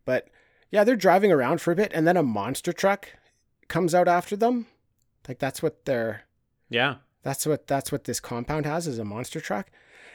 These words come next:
Speaker 1: And I'm just like, "What in the, what is going on? What in the hell is going on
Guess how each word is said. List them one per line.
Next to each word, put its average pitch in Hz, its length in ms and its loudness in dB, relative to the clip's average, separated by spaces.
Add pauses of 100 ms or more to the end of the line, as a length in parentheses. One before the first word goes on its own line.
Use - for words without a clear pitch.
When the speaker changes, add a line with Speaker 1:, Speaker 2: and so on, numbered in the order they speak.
(140)
Speaker 1:
And 180 320 2
I'm 233 220 2
just - 160 -10
like, 139 180 -8
"What 143 200 2
in 269 120 4
the, 185 200 2
what 135 220 0
is 269 140 2
going 110 260 -4
on? 120 220 -8
What 160 200 0
in 262 100 4
the 269 80 4
hell 143 320 0
is 135 200 -4
going 120 260 -2
on 107 260 -8